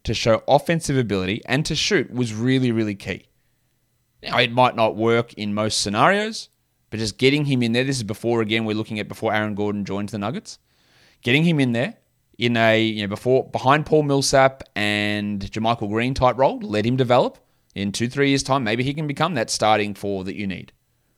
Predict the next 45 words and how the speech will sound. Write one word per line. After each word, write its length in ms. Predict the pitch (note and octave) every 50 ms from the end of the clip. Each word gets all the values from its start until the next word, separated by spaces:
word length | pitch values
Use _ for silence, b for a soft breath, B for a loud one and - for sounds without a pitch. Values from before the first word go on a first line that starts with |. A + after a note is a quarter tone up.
| _ _ _ _ _ _ _ _ _ _
So 320 | - - C3 B2+ B2+ C3 B2+
I 80 | C3 C3+
think 220 | C3+ C#3 B2 -
Kenyon 460 | - - C3 B2+ B2+ B2 A#2 A2+ A2+
deserved 580 | G#2 G#2+ G2 G2 A2+ B2+ C3+ D3 C#3+ - - -
to 80 | - C3
jump 260 | B2 C#3 C#3 C3+ C#3+
up 180 | D3 D#3+ - - -
into 460 | - B2+ C3 B2+ C3 - C3 B2 B2
the 80 | A#2 A#2
second 300 | - - C3 B2 B2+ A#2+
round, 280 | C3 E3+ A3+ B3+ B3 - _ _ _ _ _ _ _ _ _ _ _ _ _ _ _ _ _ _
or 80 | A2 G#2+
from 240 | - - C#3+ C#3+
the 60 | C3+ B2
second 260 | - C#3 B2 - C3
round 140 | B2+ B2 -
to 60 | B2
the 80 | A#2+
first 240 | - - C#3 D3 -
round, 100 | F#3+ E3+
and 80 | C#3 A#2
I've 80 | G#2+
got 120 | G2 A2+ A2
him 80 | G#2+
going 240 | G#2 G#2 G#2+ G#2+ G#2
at 100 | G#2 -
twenty-two 480 | - - A#2 G#2+ G#2 G2 - - G#2 G2
here 200 | F2+ G2 F#2+ F#2
to 140 | - G2 F2+
Denver. 400 | F2+ F#2+ F#2 F2+ D#2 C2 - - _ _ _ _ _ _ _ _ _ _ _ _ _ _ _ _ _ _ _ _ -
At 120 | A2 A#2+
number 160 | C3+ C3+ C3+
twenty-three, 840 | C3 - - D#3 D3 C#3 C3+ C3+ - C#3 C#3 C#3 C#3 C#3 C#3 C3+ C#3 - _ _ _ _ _ _ -
Obi 240 | C#3+ D3+ C#3+ C3+ C3
Toppin 420 | - C#3 B2+ - B2+ B2 B2 B2 - _ _ _ _ _ _
goes 200 | - B2 B2+ B2 -
to 80 | -
the 80 | G#2 G#2+
Wolves. 260 | G#2+ A2+ A2 A2+ G#2+
Big 180 | - D#3 D3 C3+
slide 320 | - C#3 B2+ C3 B2+ B2
from 100 | B2 A#2+
number 220 | A#2+ A#2+ A#2 A#2+ -
eight. 240 | B2+ B2+ B2+ B2